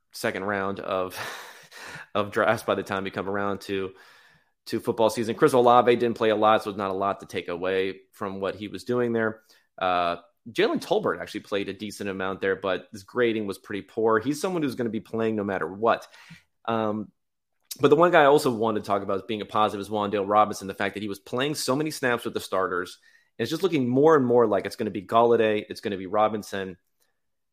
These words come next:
who are going to be in, um, the starting lineup,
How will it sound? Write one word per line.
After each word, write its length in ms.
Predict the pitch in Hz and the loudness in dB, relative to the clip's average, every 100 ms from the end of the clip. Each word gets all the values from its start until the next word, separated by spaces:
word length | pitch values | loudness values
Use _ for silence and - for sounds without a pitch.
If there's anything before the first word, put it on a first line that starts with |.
| _ _ _ _ _ _ _ _ _ - | _ _ _ _ _ _ _ _ _ -10
who 260 | - 131 | 0 4
are 120 | 123 | 4
going 300 | 110 117 113 | 4 2 0
to 100 | 110 | -2
be 500 | 104 104 101 98 95 _ _ _ _ _ _ - | -8 -6 -4 -6 -10 _ _ _ _ _ _ -4
in, 480 | 120 117 117 113 117 _ _ _ _ _ _ | 0 0 -2 -6 -10 _ _ _ _ _ _
um, 520 | 104 95 85 - 62 - _ _ _ - | -6 -4 -4 -8 -14 -20 _ _ _ -12
the 100 | 113 | -10
starting 500 | - 123 117 117 110 | -2 4 4 4 0
lineup, 640 | 101 98 101 98 90 95 | -2 0 0 0 -4 -6